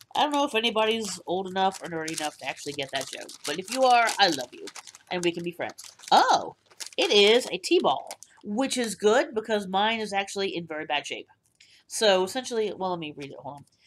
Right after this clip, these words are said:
Uh, day nine, tea ball, obviously great for tea drinking, but you can also try your hand. Ah, it's stitching in it. Sorry, that was the cat trying to knock me over. Knock my mouse over. Selena, I love you, but you're a pain in the butt. Um,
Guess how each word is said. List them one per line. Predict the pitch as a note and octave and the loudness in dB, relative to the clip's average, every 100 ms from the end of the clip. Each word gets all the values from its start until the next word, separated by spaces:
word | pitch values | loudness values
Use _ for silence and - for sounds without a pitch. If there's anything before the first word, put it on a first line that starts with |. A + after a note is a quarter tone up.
| _ _ | _ _
Uh, | F3 F3+ F3+ | 4 6 4
day | F3+ C4+ | 2 0
nine, | B3+ B3+ B3 | 0 -2 -4
tea | - | -4
ball, | G#3 F#3+ F#3+ | 0 0 2
obviously | F#3 G3 - E3+ | 0 -2 -6 -6
great | F3 | -6
for | E3 D3 | -6 -12
tea | - G#3+ | -10 -6
drinking, | F3+ F3+ F3 | -6 -6 -10
but | F3 | -12
you | D3 | -12
can | D#3+ | -8
also | D3+ F#3 E3+ | -6 -6 -6
try | F3+ | -6
your | D#3+ | -2
hand. | E3+ E3+ | -2 0
Ah, | G#3 E4+ G#4 E4 | 2 4 4 4
it's | - - | -2 -12
stitching | - C#4 A#3 | -10 -12 -6
in | G#3+ | -4
it. | - - _ _ _ _ | -6 -8 _ _ _ _
Sorry, | - D3+ C#3 C#3+ - | -8 -4 -2 -4 -10
that | C#3+ | -12
was | F3 | -12
the | A#3 | -4
cat | G#3+ - | -2 -2
trying | F3 D#3+ | -4 -8
to | D3 | -8
knock | D#3 D#3+ | -10 -8
me | D3+ | -8
over. | C#3+ B2 D3 _ _ _ _ _ - | -8 -10 -16 _ _ _ _ _ -16
Knock | F3+ D#3+ | -14 -12
my | D3+ | -14
mouse | D3+ E3+ F3 | -10 -8 -6
over. | B2 C3 D3 _ _ _ _ _ _ | -10 -10 -16 _ _ _ _ _ _
Selena, | - D4 C#4+ C#4+ C#4+ _ _ _ _ _ - | -10 -8 -6 -8 -10 _ _ _ _ _ -14
I | |
love | B3 C4 G3 | -4 -2 -2
you, | F#3 | -4
but | E3 E3 | -8 -12
you're | - | -16
a | |
pain | - A3 | -12 -10
in | E3+ | -10
the | |
butt. | - - - - _ _ _ _ _ _ _ _ G3+ | -12 -16 -18 -20 _ _ _ _ _ _ _ _ 2
Um, | G#3+ G3+ G3+ G3+ F3+ | 4 4 2 0 -4